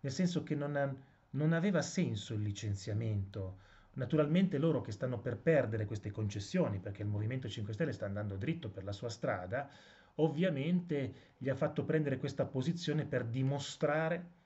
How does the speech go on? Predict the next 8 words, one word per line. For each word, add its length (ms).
all'opinione 560
pubblica, 680
per 200
dimostrare 720
al 140
governo 600
che 160
loro, 540